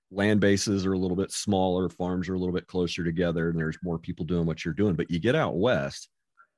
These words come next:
past west where I'm at, you know, you need a much larger land base to make things work. And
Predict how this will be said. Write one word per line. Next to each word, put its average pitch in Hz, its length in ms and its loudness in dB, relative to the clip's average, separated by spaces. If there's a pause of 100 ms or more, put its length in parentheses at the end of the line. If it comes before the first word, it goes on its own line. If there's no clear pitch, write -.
(260)
past 95 300 -4
west 95 320 0
where 85 160 2
I'm 104 260 2
at, 78 280 -2 (240)
you 90 80 -6
know, 87 160 -2
you 95 100 2
need 147 240 6
a - 20 2
much 110 280 0
larger 87 340 0
land 80 240 -2
base 73 240 -6
to 80 80 -6
make 76 180 -6
things 73 220 -8
work. 147 240 -2 (1040)
And 95 440 2